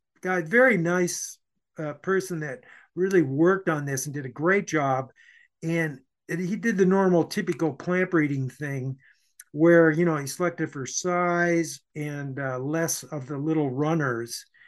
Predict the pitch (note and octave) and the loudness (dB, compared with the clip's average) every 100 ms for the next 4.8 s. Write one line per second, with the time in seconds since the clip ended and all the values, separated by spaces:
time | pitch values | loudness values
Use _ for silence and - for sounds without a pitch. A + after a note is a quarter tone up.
0 | - - _ _ _ - E3 D#3+ D#3 E3+ | -20 -20 _ _ _ -4 -2 0 2 4
1 | A3+ A3+ F3 D3 E3 E3 G#3+ A3 G#3+ - | 6 6 6 4 0 0 0 2 0 -4
2 | G3 G#3+ G#3 G3 F3 - _ _ _ _ | -10 -6 -2 -2 -4 -10 _ _ _ _
3 | _ _ _ _ _ D3 F#3 F#3 - - | _ _ _ _ _ -2 -2 -2 -12 -10
4 | F#3 G#3+ G3+ D#3 D3+ C#3 D3 C#3 | -6 -2 0 0 -2 -4 -6 -8